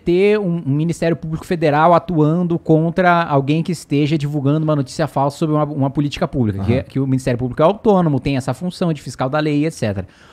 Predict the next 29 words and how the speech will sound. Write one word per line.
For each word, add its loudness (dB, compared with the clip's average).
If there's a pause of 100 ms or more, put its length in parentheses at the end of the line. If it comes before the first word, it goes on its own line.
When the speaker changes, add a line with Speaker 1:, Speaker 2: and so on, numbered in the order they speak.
(140)
Speaker 1:
Outra 4
coisa 6 (220)
é 2 (140)
um 2
político 4 (320)
do -10
Poder 4
Executivo, 2 (400)
né, -4 (200)
definir 4
aquilo 2
que, 0
que 0
pode 2
ser 2
dito 0
ou 4
não 4
pode 0
ser 0
dito 0
sobre -2
uma 0
política -2
pública. -4
Você -2
tem -2
uma 2
máquina 0